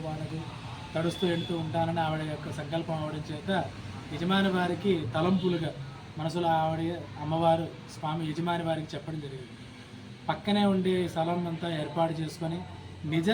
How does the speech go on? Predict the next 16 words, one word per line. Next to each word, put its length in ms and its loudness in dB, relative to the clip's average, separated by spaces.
రూపాలైనటువంటి 1040 4
దుర్గి, 400 2
లక్ష్మి, 420 0
సరస్వతి 520 0
రూపాలను 500 8
స్థాపించమని 720 6
అమ్మవారు 420 6
యజమాని 360 4
వారికి 280 0
ఆజ్ఞ 240 -2
చేయడం 320 -4
జరిగింది. 180 -10
యజమాని 460 6
వారు 220 10
అందుకు 280 2
సిద్ధపడి 440 4